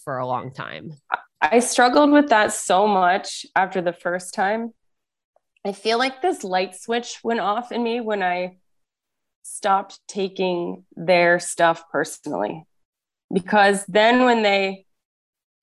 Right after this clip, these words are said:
Speaker 2: 'cause I realized, like, I can't go into every situation feeling like, "Oh God, what if they cheat on me?"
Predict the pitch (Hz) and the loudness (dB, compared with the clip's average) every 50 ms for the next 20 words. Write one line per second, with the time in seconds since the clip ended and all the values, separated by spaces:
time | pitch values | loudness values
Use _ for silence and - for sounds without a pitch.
0 | _ _ _ - 214 233 - - 233 247 247 214 226 262 285 285 285 277 247 247 | _ _ _ -4 0 2 2 4 4 2 2 0 -4 -2 0 0 0 0 -2 -4
1 | - 202 208 - - - 247 240 - 220 202 214 214 220 226 220 220 220 220 202 | -4 -6 -6 -6 -8 -6 -4 -4 -4 -4 -4 -2 0 0 0 0 -2 -4 -6 -6
2 | - 196 208 196 190 208 190 - - - - 208 190 - - 196 185 180 185 185 | -4 -4 -4 -4 -6 -10 -12 -12 -14 -12 -10 -10 -8 -6 -2 0 2 2 2 2
3 | 185 - 185 170 160 165 165 170 170 - _ _ _ - - 208 202 196 190 180 | 0 -2 -4 -4 -2 -2 -2 -4 -6 -10 _ _ _ -6 -2 2 2 4 4 4
4 | 180 175 175 170 170 170 175 _ _ _ _ _ _ _ _ _ _ _ _ _ | 4 4 2 0 -2 -4 -8 _ _ _ _ _ _ _ _ _ _ _ _ _
5 | _ _ _ - 185 175 170 - - - _ _ _ _ _ _ _ _ _ _ | _ _ _ 2 2 2 2 0 -6 -18 _ _ _ _ _ _ _ _ _ _
6 | - 196 208 208 196 185 196 190 180 - 185 175 - - - 208 202 180 160 156 | -4 0 2 4 4 4 4 2 0 -2 -6 -10 -10 -10 -8 -4 -2 0 0 0
7 | 160 156 143 156 170 185 185 | -2 -2 -4 -4 -6 -6 -10